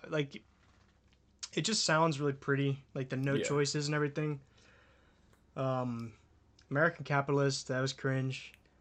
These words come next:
Speaker 2: I love the
Speaker 1: <laughs>
Speaker 2: guitar riff on that one.
Speaker 1: Yeah, I mean, yeah, it was, it was, it was better than One hundred, uh, Ways to Hate in that regard,
Speaker 2: <laughs>
Speaker 1: whereas, like,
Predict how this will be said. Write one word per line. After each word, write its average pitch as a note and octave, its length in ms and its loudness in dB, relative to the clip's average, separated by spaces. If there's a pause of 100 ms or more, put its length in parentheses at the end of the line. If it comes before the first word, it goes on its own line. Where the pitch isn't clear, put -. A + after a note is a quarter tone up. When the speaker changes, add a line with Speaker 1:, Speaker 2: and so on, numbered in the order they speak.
(1120)
Speaker 2:
I B2+ 140 6
love D3+ 280 10
the B2 140 12
Speaker 1:
<laughs> A#2+ 60 6
Speaker 2:
guitar A2+ 340 6
riff G#2+ 220 4
on G2+ 120 0
that G2+ 200 -4
one. G#2+ 220 -8 (840)
Speaker 1:
Yeah, B3 260 8
I - 20 8
mean, D#3+ 460 6 (280)
yeah, F#3+ 180 8
it D3+ 40 10
was, D#3 120 8
it E3+ 120 2
was, E3 140 2 (520)
it A3+ 80 10
was C4 180 10
better F3 420 8
than D3 420 6 (160)
One C#3+ 160 4
hundred, C#3+ 500 4
uh, B2+ 220 4
Ways B2+ 240 2
to A#2 80 -6
Hate B2+ 260 -4 (1120)
in D3 80 0
that D3 140 4
regard, D3 420 8
Speaker 2:
<laughs> - 0 -
Speaker 1:
whereas, C3+ 260 6
like, B2+ 280 0